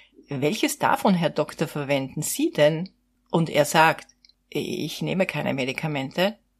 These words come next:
Na, dann kennst dich jetzt aus. Weißt du jetzt, was ich meine? Dein Partnerunternehmen hat Produkte, die du schon verwendest. Sei es Kosmetik,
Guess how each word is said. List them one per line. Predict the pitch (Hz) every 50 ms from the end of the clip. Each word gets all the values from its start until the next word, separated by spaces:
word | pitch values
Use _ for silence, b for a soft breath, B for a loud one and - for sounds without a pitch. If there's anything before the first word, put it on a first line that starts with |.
| _ _
Na, | - 214 202 208 277 294 - _ _ _ _ _ _ _ _ _ _ _ _
dann | - 285 285
kennst | - 180 139 143 - -
dich | 180 -
jetzt | 269 - -
aus. | - 104 85 - - - _ _ _ _ _ _ _ -
Weißt | - 220 302 302
du | - 302
jetzt, | 294 285 294
was | 294 294
ich | 311 294 294
meine? | 269 269 302 330 370 359 B B B B B B
Dein | - 214 226 220
Partnerunternehmen | 247 240 - - 330 285 269 269 262 240 247 240 240 240
hat | 254 226 233
Produkte, | 262 233 254 285 277 - 254
die | 226 254 247
du | 254
schon | 262 269 247 254
verwendest. | - 277 233 208 208 233 330 381 320 196 - - - - - - - _ _
Sei | - - 214 208 214
es | 262 -
Kosmetik, | - - 262 - - - 247 277 311 311 - - - - - - -